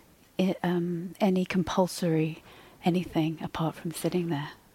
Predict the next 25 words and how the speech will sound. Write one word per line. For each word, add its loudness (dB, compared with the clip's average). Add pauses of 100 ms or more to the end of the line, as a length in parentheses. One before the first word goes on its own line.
(460)
And 10
if 6
you'd 6
rather 8
be 2
sitting 0
here 2
on 0
your 2
own 0
and 0
not 0
doing 2
that 2 (240)
to -2
modulate 2
your 0
own 4
intensity 0
tonight, -2
that's -8
fine. -6 (1040)
But, 2
um, 2 (520)
yeah, -10